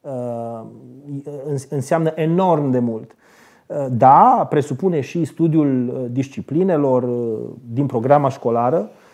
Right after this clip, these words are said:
dar, uh, presupune mult mai mult de atât.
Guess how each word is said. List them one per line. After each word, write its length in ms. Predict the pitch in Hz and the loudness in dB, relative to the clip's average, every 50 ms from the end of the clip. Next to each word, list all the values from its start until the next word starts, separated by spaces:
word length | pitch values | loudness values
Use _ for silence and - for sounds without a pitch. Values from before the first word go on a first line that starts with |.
| _ _ _ | _ _ _
dar, 320 | _ 143 131 156 156 151 156 | _ 6 8 8 10 10 10
uh, 580 | 156 151 147 147 147 147 143 143 139 139 135 - - - - _ _ | 8 8 8 8 6 6 6 4 4 2 0 -4 -8 -16 -20 _ _
presupune 480 | - 165 147 147 - 139 - 202 190 170 | 2 2 4 2 -2 -2 0 0 0 2
mult 480 | 156 160 170 175 160 135 117 - - _ | 2 4 6 6 6 4 0 -6 -16 _
mai 180 | - 123 110 113 | -8 -6 -4 -4
mult 200 | 117 117 110 107 | -4 -4 -4 -4
de 60 | 113 | -4
atât. 360 | 104 107 - - - - _ | -6 -8 -12 -16 -18 -20 _